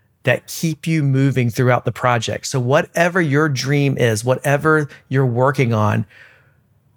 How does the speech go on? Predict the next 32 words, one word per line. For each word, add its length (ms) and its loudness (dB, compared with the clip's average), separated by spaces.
don't 280 0
just 280 -2
focus 380 0
on 100 -2
the 80 -2
big 320 0
goal. 240 0
Yes, 260 0
you 60 -4
need 160 -2
to 60 2
have 180 2
that 160 0
out 220 0
there, 240 0
but 240 -2
reverse 560 0
engineer 640 2
it 160 2
to 100 0
find 340 0
the 60 -2
small 420 0
steps 680 -2
that 120 0
will 140 -2
give 320 0
you 140 0
momentum 840 0
and 220 0
give 300 -2
you 400 0